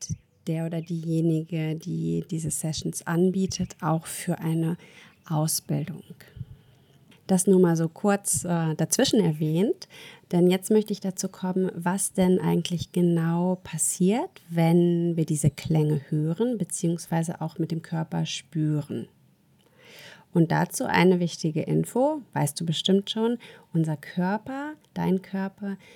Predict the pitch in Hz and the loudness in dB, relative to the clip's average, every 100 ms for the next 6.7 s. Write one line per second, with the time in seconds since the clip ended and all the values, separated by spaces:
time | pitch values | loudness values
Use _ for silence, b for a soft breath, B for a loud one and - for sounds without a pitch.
0 | B - 170 - - 175 175 - - - | B -8 -8 -6 -2 -2 -2 -6 -14 -8
1 | 170 160 160 160 165 185 202 214 - - | -4 0 -2 -2 0 0 0 -4 -4 -2
2 | 160 165 180 156 151 - 160 143 - 131 | 0 0 -2 -4 -4 -4 -4 -2 -4 -4
3 | 156 b b b b b - 156 160 175 | -6 b b b b b -2 0 2 0
4 | - 240 277 359 _ _ _ - 165 151 | 0 -6 -8 -10 _ _ _ -6 -2 0
5 | 156 165 196 196 190 - - 160 160 185 | 0 -2 -4 -4 -4 -6 -4 -2 0 0
6 | 180 175 175 180 185 185 | 0 0 2 2 0 -2